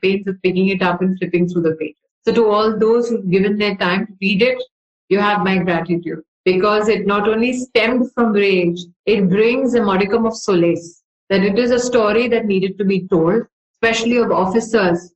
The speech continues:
who have within the realms of law given much to our country. Many of them are unheard of.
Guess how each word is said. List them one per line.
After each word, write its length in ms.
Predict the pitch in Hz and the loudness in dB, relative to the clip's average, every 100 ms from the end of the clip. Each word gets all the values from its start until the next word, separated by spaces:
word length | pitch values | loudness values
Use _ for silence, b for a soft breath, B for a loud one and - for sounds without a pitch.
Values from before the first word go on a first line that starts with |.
| _ | _
who 80 | 226 | -4
have 320 | 190 208 208 | 0 0 0
within 260 | 208 214 220 | 0 0 0
the 120 | 220 | 2
realms 360 | 196 196 208 196 | 0 0 -2 -2
of 160 | 208 | -2
law 400 | 170 170 160 160 - _ - | 2 2 0 -4 -12 _ -2
given 340 | 202 240 226 | 2 2 2
much 320 | 196 190 202 - | 2 0 -2 0
to 120 | 214 | 0
our 160 | 175 | 0
country. 560 | 175 156 160 - 151 - - _ | -2 -4 -6 -6 -4 -4 -10 _
Many 280 | 190 214 240 | 0 2 2
of 160 | 240 196 | 2 0
them 320 | 208 214 233 | 0 0 -2
are 220 | 190 202 | 0 0
unheard 500 | 196 196 208 208 208 | 0 -2 0 0 0
of. 280 | 240 269 | 0 -2